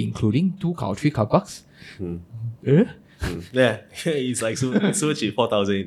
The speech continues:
Speaker 2: including
Speaker 1: Yeah,
Speaker 2: two car
Speaker 1: so,
Speaker 2: parks.
Speaker 1: so, so we just had a, a brief conversation about how developers is having this dilemma because the ultimate cost for a development is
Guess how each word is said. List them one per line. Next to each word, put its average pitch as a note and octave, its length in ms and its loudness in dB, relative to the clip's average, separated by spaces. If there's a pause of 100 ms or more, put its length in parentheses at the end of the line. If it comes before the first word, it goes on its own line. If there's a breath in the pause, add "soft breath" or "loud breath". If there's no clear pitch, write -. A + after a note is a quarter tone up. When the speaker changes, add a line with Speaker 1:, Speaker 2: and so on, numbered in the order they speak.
Speaker 2:
including G2+ 160 -4
Speaker 1:
Yeah, G#2+ 240 0
Speaker 2:
two F2+ 60 -2
car F#2 120 -4
Speaker 1:
so, F3+ 200 0
Speaker 2:
parks. D3+ 120 -2
Speaker 1:
so, D#3 480 0
so A#2 280 -2
we B2+ 120 4
just C3+ 260 0
had A2+ 200 -4
a, F2 440 -4
a G2+ 40 -4
brief C3+ 380 0
conversation A2 440 -2
about G2+ 220 -4
how A#2+ 240 4
developers G#2 800 0 (400)
is G#2 160 -2
having B2 220 4
this C3 100 2
dilemma G#2 540 2 (160)
because F#3 380 2 (120)
the G2+ 540 2
ultimate F#3+ 400 2
cost D#3+ 420 0
for G#2 300 2
a G2+ 80 0
development G#2 580 2
is - 160 -4